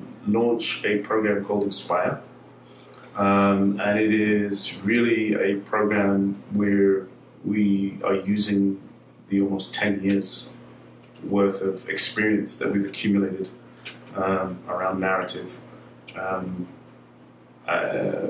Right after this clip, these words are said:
working with incarcerated people to, again, reauthor, rebuild, um, sense of self and community and relationships. So a renewed sense of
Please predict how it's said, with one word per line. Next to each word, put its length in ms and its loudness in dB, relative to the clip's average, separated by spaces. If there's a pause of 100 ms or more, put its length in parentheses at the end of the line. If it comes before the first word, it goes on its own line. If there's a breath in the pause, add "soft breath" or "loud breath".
(160)
working 380 0
with 100 -6
incarcerated 640 -2
people 400 -6 (520)
to, 520 -2
again, 580 0 (180)
reauthor, 540 -2 (680)
rebuild, 460 -2 (1600)
um, 320 -10 (840)
sense 320 -6
of 100 -10
self 360 -2 (140)
and 300 -16
community 440 -4
and 180 -10
relationships. 760 -6 (460)
So 180 2
a 100 0
renewed 560 2
sense 520 -2
of 340 0